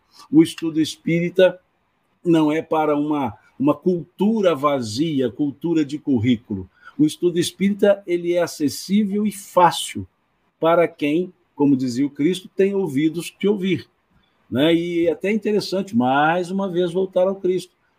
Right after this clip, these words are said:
quando ele disse: "Graças te dou, ó Pai, que escondeste tais ensinos dos doutos e revelaste-os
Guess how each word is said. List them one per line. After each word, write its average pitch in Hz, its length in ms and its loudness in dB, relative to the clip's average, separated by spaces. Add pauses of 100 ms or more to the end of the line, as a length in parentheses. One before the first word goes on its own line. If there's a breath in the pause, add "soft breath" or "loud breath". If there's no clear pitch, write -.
(140)
quando 160 220 2
ele 156 120 -2
disse: 139 440 -4 (180 soft breath)
"Graças 151 540 2
te 156 120 -6
dou, 139 280 -2
ó 131 40 -2
Pai, 170 420 0
que 165 220 -2
escondeste 156 1000 0
tais 165 340 0
ensinos 131 640 -2
dos 151 220 -2
doutos 202 680 0 (240 soft breath)
e 196 120 0
revelaste-os 180 960 0